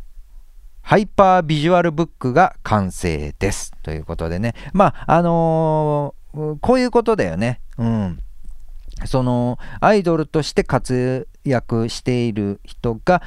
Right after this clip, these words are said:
あー、その、アイドルグラビアみたいな感じで、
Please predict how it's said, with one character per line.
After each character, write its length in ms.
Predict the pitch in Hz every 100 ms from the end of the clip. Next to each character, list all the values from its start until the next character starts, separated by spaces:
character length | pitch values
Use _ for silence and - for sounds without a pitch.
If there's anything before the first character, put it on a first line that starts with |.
| -
あ 80 | - 110 110
ー、 40 |
そ 120 | 104 107
の、 640 | 101 101 98 98 98 147 -
ア 100 | 139
イ 180 | 190 214
ド 140 | 190 202
ル 540 | 190 190 185 185 - -
グ 180 | 147 139
ラ 140 | 131 98
ビ 180 | 90
ア 100 | 80
み 140 | 80 87
た 160 | 95
い 60 | 87
な 120 | 80
感 320 | - 87 82
じ 160 | 78 90
で、 220 | 104 143